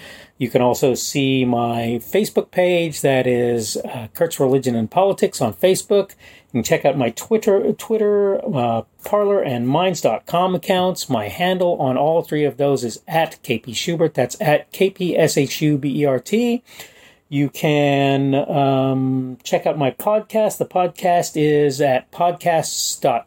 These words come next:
K P Schubert dot com. That's podcasts dot K P S H U B E R T dot com.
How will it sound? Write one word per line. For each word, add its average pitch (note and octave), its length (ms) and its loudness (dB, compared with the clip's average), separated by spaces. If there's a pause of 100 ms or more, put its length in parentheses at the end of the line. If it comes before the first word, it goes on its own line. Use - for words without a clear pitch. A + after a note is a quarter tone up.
K D#3+ 200 0
P D3 160 -4
Schubert C3+ 320 -4
dot B2 200 0
com. D3+ 280 -2
That's A#2 200 -4
podcasts D#3+ 640 -2
dot C3 300 -2
K D3+ 160 -4
P D3 180 0
S C#3 160 0
H C3 220 -4
U C#3 140 -2
B C3+ 200 -4
E C#3+ 120 0
R C3+ 160 2
T F3 340 -4
dot C#3 300 -2
com. F#3 440 2